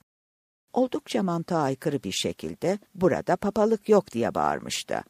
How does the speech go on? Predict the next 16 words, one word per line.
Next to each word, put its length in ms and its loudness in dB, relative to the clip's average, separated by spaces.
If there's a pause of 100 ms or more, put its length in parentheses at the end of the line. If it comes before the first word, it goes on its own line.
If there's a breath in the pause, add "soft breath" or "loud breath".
(140)
Ama 260 2
onun 200 0
zorbalık 580 2
yöntemlerine 680 -2
iyice 320 0
alışmış 440 -4
olan 280 -2
karısı 600 -2 (140)
işi 240 -2
oluruna 540 -4
bıraktı. 500 -6 (640)
Daha 160 -2
fazla 320 -2
çocuğu 360 0
olamayacağını 760 0
anlayınca 600 -2